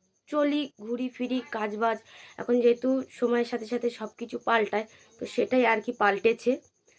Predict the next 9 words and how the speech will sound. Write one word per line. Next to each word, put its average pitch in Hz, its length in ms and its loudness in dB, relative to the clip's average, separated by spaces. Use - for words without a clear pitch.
তো 196 100 -4
খারাপ 226 340 -4
কেউ 240 140 2
কমেন্ট 214 440 -4
করবে 240 260 0
না, 285 100 -2
নেগে-, 214 420 -2
উম, 214 140 0
নেগেটিভ 233 340 0